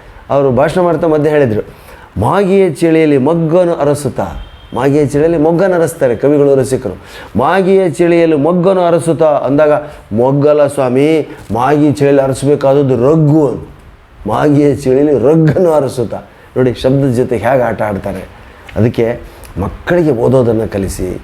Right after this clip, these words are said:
ಆ, ಸರಸಿ ಮಾತುಗಾರರೇ ಇಲ್ಲ, ಬೆ, ಬೆ, ಬೆ, ಬೆ, ಬೆ ಅಂತಾರೆ ಮಾತಾಡಿದರೆ. "ನನಗೆ ಭಾಷಣ ಹೇಳ್ಕೊಡಿ ಸರ್" ಅಂತಾರೆ.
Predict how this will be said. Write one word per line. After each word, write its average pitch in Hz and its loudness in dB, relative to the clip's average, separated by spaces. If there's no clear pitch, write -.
ಆ, 120 0
ಸರಸಿ 143 -2
ಮಾತುಗಾರರೇ 131 2
ಇಲ್ಲ, 113 0
ಬೆ, 127 0
ಬೆ, 131 0
ಬೆ, 135 2
ಬೆ, 135 2
ಬೆ 139 2
ಅಂತಾರೆ 123 0
ಮಾತಾಡಿದರೆ. 107 -4
"ನನಗೆ 123 2
ಭಾಷಣ 139 0
ಹೇಳ್ಕೊಡಿ 135 0
ಸರ್" 113 -2
ಅಂತಾರೆ. 101 -8